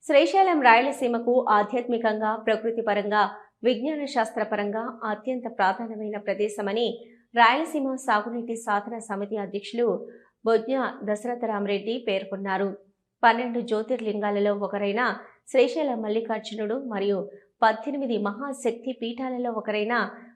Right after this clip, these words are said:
భ్రమరాంబికా దేవి ఒకే సన్నిధిలో వెలిసి ఏకైక క్షేత్రం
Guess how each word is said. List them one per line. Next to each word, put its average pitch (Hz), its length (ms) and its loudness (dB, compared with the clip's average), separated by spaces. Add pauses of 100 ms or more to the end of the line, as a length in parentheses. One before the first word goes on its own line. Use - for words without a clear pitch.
భ్రమరాంబికా 262 760 0
దేవి 214 500 0 (200)
ఒకే 226 280 -2
సన్నిధిలో 233 520 -2
వెలిసి 214 580 -4 (180)
ఏకైక 262 420 2
క్షేత్రం 220 580 -2